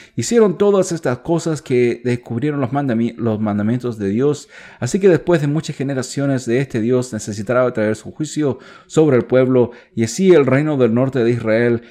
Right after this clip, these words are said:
es aniquilado, y el reino del sur de Israel y todo lo que queda en la ciudad de Jerusalén, y finalmente los babilonios vienen y conquistan y aniquilan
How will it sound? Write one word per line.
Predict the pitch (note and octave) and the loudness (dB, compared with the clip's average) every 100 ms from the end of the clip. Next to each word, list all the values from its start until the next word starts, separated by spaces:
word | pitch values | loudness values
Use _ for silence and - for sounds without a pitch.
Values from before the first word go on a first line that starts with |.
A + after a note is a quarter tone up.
| _ | _
es | C#3+ C#3 | -4 0
aniquilado, | C#3+ D3+ A#2+ A#2+ A#2+ A#2+ A2+ - _ - | -2 0 0 2 4 2 0 -4 _ 0
y | |
el | A#2+ | 0
reino | C3+ F3 D#3 | 2 0 2
del | A#2+ | 0
sur | - C3+ | 0 0
de | B2 | 0
Israel | A2+ G#2+ A2 A2+ A2+ A2+ - | -2 0 2 2 0 -4 -8
y | A#2+ | -8
todo | A2+ D#3 C#3 | 2 4 6
lo | C3 | 4
que | A2+ | -2
queda | G2 B2+ B2+ | -2 0 2
en | |
la | A2+ | 0
ciudad | - G#2+ G#2 A#2 | -2 -4 -2 -2
de | |
Jerusalén, | A2+ G#2 G2 G2+ G#2+ A2+ | -2 -6 -4 -4 -2 -2
y | |
finalmente | - G#2+ G#2+ A#2 A#2 | -4 -2 0 0 0
los | A2 G2+ | -4 -2
babilonios | F#2 F#2+ B2+ D#3+ D3+ A#2+ | -2 0 0 0 -2 -2
vienen | B2+ C#3+ D3 C#3 | -4 -2 -2 -2
y | A#2+ | -4
conquistan | G#2 G2 C#3+ - D3 | -4 -4 -6 -4 -6
y | B2 | -4
aniquilan | G#2+ G2 - C#3 C3+ B2 | -4 -4 -4 0 0 0